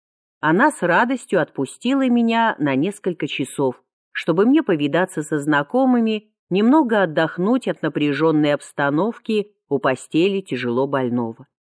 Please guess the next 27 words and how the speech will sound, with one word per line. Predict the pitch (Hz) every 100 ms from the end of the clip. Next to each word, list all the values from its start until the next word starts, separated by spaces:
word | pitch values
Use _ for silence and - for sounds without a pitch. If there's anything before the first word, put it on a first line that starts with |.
| _ _ _ _
Как | 285 339 -
я | 294
раскаиваюсь | 262 220 - 196 202 202 180 160 151 -
теперь, | 143 139 202 233 226 _ -
что | - 160
в | 147
день | 165 262 254
святителя | - 160 151 202 208 180 156
Николая | 151 139 147 139 165 208 190 180 -
я | 143 220
не | 214
сидела | - 131 120 151 147
с | -
папочкой. | - 131 120 135 - - 131 _ _ _ _ _ -
Ведь | 185 285
это | 302 240
были | 220 254 233
его | 214 180 202
последние | 190 170 - 147 147 151 170 160
именины. | 143 131 123 120 117 - _ _ _ _ _ _ _ _ _ _ _
Я | 170 214
думала, | 220 285 294 269 262 254 -
что | - - 262
он | 285
проспит | 277 220 208 - - 277 -
весь | 170 202 -
вечер, | 147 139 139 - 143